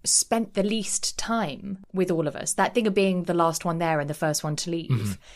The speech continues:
Speaker 2: Yeah.
Speaker 1: So they almost gave, they held their cards quite close to their chest and they gave the least.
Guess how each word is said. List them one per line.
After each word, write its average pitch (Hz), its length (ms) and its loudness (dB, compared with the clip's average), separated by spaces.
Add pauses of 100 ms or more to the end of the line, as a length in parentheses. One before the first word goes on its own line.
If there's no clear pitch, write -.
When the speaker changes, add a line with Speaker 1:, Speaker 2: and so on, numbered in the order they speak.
Speaker 2:
Yeah. 98 180 0
Speaker 1:
So - 180 2
they 214 160 2
almost 226 320 0
gave, 214 580 0
they 196 140 6
held 202 280 2
their 214 100 2
cards 214 340 -4
quite 185 160 -6
close 170 180 -2
to - 60 -10
their 180 100 -2
chest 180 200 0
and 185 80 -2
they 180 60 -2
gave 208 400 2
the 151 100 -4
least. - 340 -6